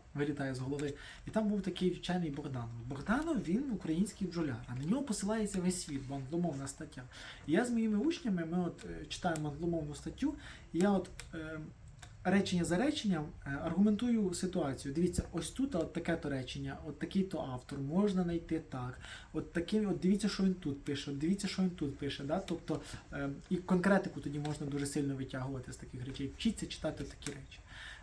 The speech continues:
Е, ну і, звісно, здобувайте освіту в галузі бджільництва. Це на сьогоднішній день самий оптимальний варіант. Е, Гадяч. Е, але я не знаю, який в них там рівень акредитації, і кафедра бджільництва. Кафедра бджільництва, ви получите вищу освіту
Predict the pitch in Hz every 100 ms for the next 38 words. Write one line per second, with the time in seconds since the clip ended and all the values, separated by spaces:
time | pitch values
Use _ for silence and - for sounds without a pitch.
0 | - 139 139 139 139 139 135 160 330 226
1 | 147 226 - 190 143 143 139 160 208 147
2 | - 170 - 135 127 135 131 127 127 127
3 | 127 - - - 139 135 131 120 240 220
4 | 185 175 185 180 - 165 135 - 147 135
5 | 123 123 135 208 233 - - - - -
6 | - 156 147 143 139 143 - - - -
7 | - 123 135 160 - - - - - -
8 | - 139 139 139 139 143 - 151 165 165
9 | 151 156 143 147 139 127 - 135 135 131
10 | 127 - 127 123 143 151 233 233 - 165
11 | 151 151 151 147 131 127 - - - 175
12 | - 147 143 208 294 302 190 - - -
13 | 170 165 160 170 - 151 143 156 - 113
14 | - 208